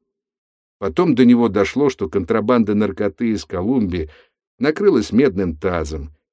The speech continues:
и он снова погрустнел. «Слушай, вправь этому банкиру мозги.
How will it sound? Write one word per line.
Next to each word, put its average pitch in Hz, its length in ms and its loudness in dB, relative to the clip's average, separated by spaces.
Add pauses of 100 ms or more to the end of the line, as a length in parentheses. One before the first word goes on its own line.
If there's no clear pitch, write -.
(240)
и 95 40 -6
он 101 140 -2
снова 135 400 0
погрустнел. 80 760 -10 (760)
«Слушай, 110 420 -4
вправь 123 420 0
этому 110 320 2
банкиру 87 520 -2
мозги. 76 480 -8